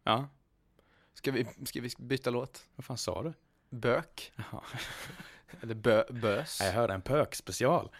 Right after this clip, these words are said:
Speaker 2: Aha. Jag trodde, trodde, jag trodde att du trodde att, att jag sa bög.
Speaker 1: Aha, nej.
Speaker 2: Vi borde ta en bögspecial.
Speaker 1: <laughs> Ja, det är George Michael och Elton John på samma.
Speaker 2: <laughs> Ja, du är ju Växjös bästa bög.
Speaker 1: Ja, det är jag. Enda bög.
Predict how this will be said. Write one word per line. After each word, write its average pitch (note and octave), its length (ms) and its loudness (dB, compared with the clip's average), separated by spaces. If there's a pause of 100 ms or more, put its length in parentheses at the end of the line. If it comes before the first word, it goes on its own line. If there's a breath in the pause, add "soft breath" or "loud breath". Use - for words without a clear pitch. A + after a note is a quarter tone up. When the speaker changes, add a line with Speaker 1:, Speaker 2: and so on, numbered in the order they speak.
(120 loud breath)
Speaker 2:
Aha. A#2+ 440 4 (320 loud breath)
Jag A#2+ 180 -2
trodde, C3+ 280 4 (300)
trodde, A2 400 -2 (320 loud breath)
jag B2+ 280 0
trodde A2+ 320 2
att G#2+ 220 -2
du C3 200 2
trodde B2 600 4
att, - 480 -8
att - 200 0
jag G2+ 140 -2
sa G#2+ 100 -6
bög. G2+ 480 0 (400)
Speaker 1:
Aha, A#2 360 4
nej. C3+ 420 6
Speaker 2:
Vi G3 80 6
borde C#3 180 6
ta D3 60 6
en B2 140 2
bögspecial. A#2+ 1120 4
Speaker 1:
<laughs> A#3 60 8 (1080 loud breath)
Ja, C3+ 180 4
det C3+ 60 6
är C3 100 8
George C3+ 380 2
Michael B2 260 2
och B2 60 4
Elton A#2+ 220 -2
John A#2+ 260 2
på F3+ 120 6
samma. B2+ 420 4 (200)
Speaker 2:
<laughs> - 160 -4
Ja, C3+ 180 8
du C#3 120 8
är A#2+ 60 8 (180)
ju D3+ 40 4
Växjös D#3 420 0
bästa A2+ 260 -2
bög. G2+ 320 -4
Speaker 1:
Ja, G2+ 140 8
det D#3 100 4
är B2+ 80 8
jag. C3+ 120 2 (200)
Enda C3+ 280 2
bög. G2+ 220 0